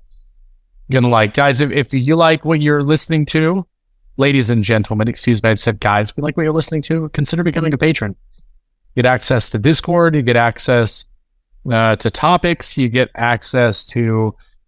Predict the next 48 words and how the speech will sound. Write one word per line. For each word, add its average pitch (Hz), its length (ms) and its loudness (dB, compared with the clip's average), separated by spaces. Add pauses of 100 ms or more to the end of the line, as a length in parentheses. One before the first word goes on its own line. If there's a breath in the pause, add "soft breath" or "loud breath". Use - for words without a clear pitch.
(180)
the 113 100 0
giveaways 151 640 0
that 143 140 -2
we 151 120 2
do. 147 480 0 (260)
So 113 260 2
if 98 100 -6
you're 117 100 0
thinking 123 220 0
about 113 220 2
becoming 117 320 0
a - 20 -4
patron, 110 400 0
go 110 160 4
to 110 320 -2 (340)
patreon 113 340 0
dot 101 120 2
com 110 160 0
forward 110 220 -2
slash 110 220 -2
green 123 180 0
seekers 110 240 -4
podcast 151 760 0 (500)
and 135 140 0
sign 147 200 2
up 131 80 0
there. 135 140 2
We 135 100 2
have 123 120 2
a 117 40 -4
tier 127 280 -2
for - 200 -12
everybody. 123 640 2 (580)
Uh, 113 180 4
and 110 120 4
you 101 60 0
can 104 100 0
do 113 140 4
it 104 40 2
monthly 123 360 2
or 113 100 2
you 101 80 -2
can 110 120 -2
do 113 160 2
it - 120 -16
by 113 160 4
the 107 100 0
year. 107 460 0